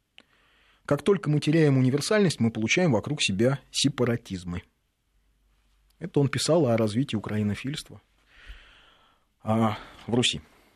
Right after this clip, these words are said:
а, в Российской империи. В общем, возвращаясь,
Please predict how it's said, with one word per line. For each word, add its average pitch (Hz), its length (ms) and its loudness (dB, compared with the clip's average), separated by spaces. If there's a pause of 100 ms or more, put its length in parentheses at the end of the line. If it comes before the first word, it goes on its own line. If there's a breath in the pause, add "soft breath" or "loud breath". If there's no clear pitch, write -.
(300 soft breath)
а, 110 460 2
в 101 120 -4
Российской 120 320 -4
империи. 85 260 -12 (1500)
В 165 80 0
общем, - 360 0 (640)
возвращаясь, 127 640 0